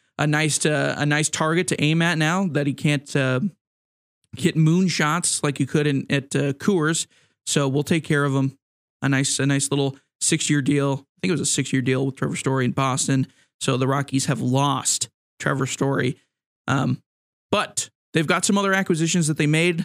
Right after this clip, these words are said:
One big one that we're gonna get to a little bit later on. Um, but first, the, the smaller ones. A couple one-year deals with both middle infielder Jose Iglesias and, uh, right-handed pitcher, relief pitcher Alex Colome.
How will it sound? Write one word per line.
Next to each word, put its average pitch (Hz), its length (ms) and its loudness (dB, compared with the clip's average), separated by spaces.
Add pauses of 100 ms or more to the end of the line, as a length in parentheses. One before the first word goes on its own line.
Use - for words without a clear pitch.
(120)
One 175 220 2
big 180 240 2
one 165 200 2
that 160 100 2
we're 151 100 -4
gonna 151 140 0
get 151 160 0
to 165 100 0
a 151 40 2
little 147 160 0
bit 147 100 0
later 147 300 0
on. 139 260 0 (360)
Um, 131 360 0 (240)
but 135 160 -2
first, 196 420 -2
the, 147 280 0
the 131 160 -4
smaller 170 440 0
ones. 156 400 0 (400)
A - 40 -8
couple 202 300 2
one-year 214 360 4
deals 190 460 2
with 151 100 0
both 165 240 0
middle 160 220 2
infielder 175 460 2
Jose 170 280 2
Iglesias 165 960 0
and, 147 320 0
uh, 139 180 0
right-handed 156 480 0
pitcher, 160 640 0
relief 160 260 2
pitcher 160 320 0
Alex 147 260 -2
Colome. 190 600 0